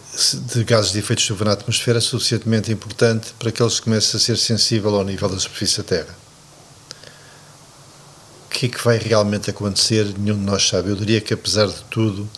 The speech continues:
nós já passámos aquele momento em que a, a mudança climática era um assunto de divisão entre as pessoas, os governos, os partidos e os cientistas. Hoje em dia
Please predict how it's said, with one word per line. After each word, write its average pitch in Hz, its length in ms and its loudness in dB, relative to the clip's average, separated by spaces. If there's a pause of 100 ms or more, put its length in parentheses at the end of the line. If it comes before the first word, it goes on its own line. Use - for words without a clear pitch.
(320)
nós 110 140 2
já 113 100 4
passámos 104 480 0
aquele 104 300 -2
momento 107 640 2 (540)
em 107 160 4
que 101 540 2 (680)
a, - 20 2
a 123 60 4
mudança 113 360 4
climática 110 600 2
era 113 80 2
um 110 80 4
assunto 104 320 2
de 87 40 -10
divisão 113 600 4
entre 107 180 0
as - 80 0
pessoas, 117 480 2
os 95 80 -2
governos, 107 640 2
os - 100 -2
partidos 113 640 0
e 107 100 0
os 107 140 2
cientistas. - 680 -2 (400)
Hoje 104 180 0
em 104 60 2
dia 110 320 2